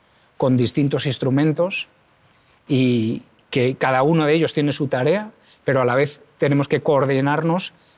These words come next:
para que suene bien y apoyarnos unos en otros, ¿no? Es verdad que si estás excavando un pozo, como es nuestro caso, pues bajas cinco, seis, siete, ocho metros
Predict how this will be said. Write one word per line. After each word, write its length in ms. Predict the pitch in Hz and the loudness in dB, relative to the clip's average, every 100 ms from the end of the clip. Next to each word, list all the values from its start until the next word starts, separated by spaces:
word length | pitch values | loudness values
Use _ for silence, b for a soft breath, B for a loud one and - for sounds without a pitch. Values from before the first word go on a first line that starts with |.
| _ | _
para 300 | 135 123 113 | -2 0 -2
que 160 | 117 104 _ - | -4 -6 _ -12
suene 360 | - 147 120 | -2 0 0
bien 320 | 107 175 95 98 _ _ _ _ _ _ - | 0 -2 -4 -10 _ _ _ _ _ _ -6
y 140 | 127 | -4
apoyarnos 520 | 127 135 139 151 143 | 0 0 2 2 0
unos 280 | 147 139 - | -2 -4 -4
en 80 | 117 | -6
otros, 360 | 131 - - 117 | -6 -10 -12 -10
¿no? 120 | 131 B B | -10 B B
Es 120 | 143 | 0
verdad 220 | 135 147 | 2 2
que 80 | 151 | 0
si 100 | 127 | -2
estás 200 | 127 147 | -2 -4
excavando 300 | - 139 143 | -2 -2 0
un 120 | 143 | 0
pozo, 400 | 135 165 190 214 277 _ - | 0 -2 -2 -8 -10 _ -6
como 180 | 117 123 | -2 0
es 80 | |
nuestro 300 | 131 156 135 | 0 0 -2
caso, 340 | 127 151 175 226 b b b b _ | 0 -2 -4 -8 b b b b _
pues 180 | 117 120 | -4 0
bajas 540 | 117 127 135 - - - | 0 0 0 -2 -8 -8
cinco, 320 | 151 143 127 | -2 0 0
seis, 260 | - 143 127 | -2 0 0
siete, 240 | 147 135 | -2 -2
ocho 240 | 120 120 127 | -2 -2 -2
metros 540 | 135 139 160 185 - | -2 -2 -2 -4 -10